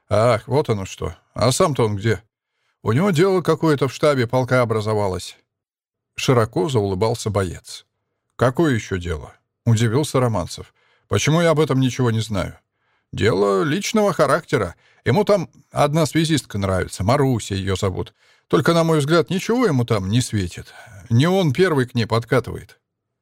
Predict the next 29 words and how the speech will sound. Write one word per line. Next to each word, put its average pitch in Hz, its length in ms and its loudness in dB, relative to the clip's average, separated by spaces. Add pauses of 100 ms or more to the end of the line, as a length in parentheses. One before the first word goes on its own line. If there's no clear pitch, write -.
(340)
«А 92 160 -2
я 117 220 2
думал, 170 400 0
что 143 300 0
его 127 200 0
ничего, 143 460 -2
кроме 127 260 0
службы, 131 420 0
не 135 160 4
интересует. 127 800 -2 (460)
Схожу 151 400 2
к 165 40 -2
бойцам, 151 440 2
посмотрю, 127 420 -2
что 110 240 -2
там. - 240 -14 (220)
Тогда 110 320 2
мы 220 120 2
с - 100 -6
вами, 127 280 2
товарищ 120 360 0
капитан», — - 440 -8 (420)
вскинулся 123 520 0
сержант 131 520 0
и, 131 80 2
не 127 140 4
дожидаясь 120 520 0
согласия 101 520 -2
Тимофея, 151 560 0